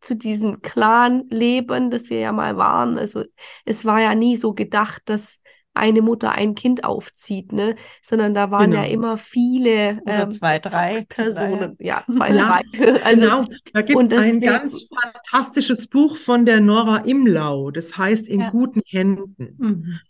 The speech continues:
Speaker 2: Und die ist, sagt genau das. Und ich glaub, ah, da stimme ich ihr auch vollkommen zu.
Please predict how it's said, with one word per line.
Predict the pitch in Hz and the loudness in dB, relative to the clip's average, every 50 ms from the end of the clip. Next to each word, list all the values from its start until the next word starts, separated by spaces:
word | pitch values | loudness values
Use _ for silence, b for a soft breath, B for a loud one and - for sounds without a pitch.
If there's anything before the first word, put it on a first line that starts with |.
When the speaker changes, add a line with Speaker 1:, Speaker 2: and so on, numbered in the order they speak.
| _ _ | _ _
Speaker 2:
Und | - 214 208 214 208 - B B B B B - | -6 -2 -2 -2 -2 -4 B B B B B 0
die | 240 269 277 254 - - - - 190 185 - - _ - - - - _ _ _ _ - | 2 2 2 0 -4 -8 -14 -14 -12 -12 -12 -14 _ -20 -20 -20 -20 _ _ _ _ -4
ist, | - 214 - - - - | -4 -4 -4 -6 -8 -2
sagt | - 254 254 254 | -2 0 0 2
genau | 269 254 240 240 262 302 311 | 2 4 4 4 2 2 0
das. | 247 226 233 240 240 | 0 0 0 0 0
Und | - 208 | -2 -2
ich | 214 214 220 | -2 -2 -2
glaub, | 220 247 247 247 - | -2 -2 -2 0 0
ah, | 214 233 | -2 0
da | 233 220 | 0 -2
stimme | 220 233 277 277 285 | -2 -4 -4 -4 -4
ich | - - | -4 -4
ihr | 220 143 | -4 -4
auch | 208 208 | -6 -6
vollkommen | - - 240 262 269 - - 254 240 240 226 | -4 -4 -4 -4 -4 -4 -4 -2 0 0 -2
zu. | 233 - 262 254 226 214 | -2 -2 -2 -2 -2 -2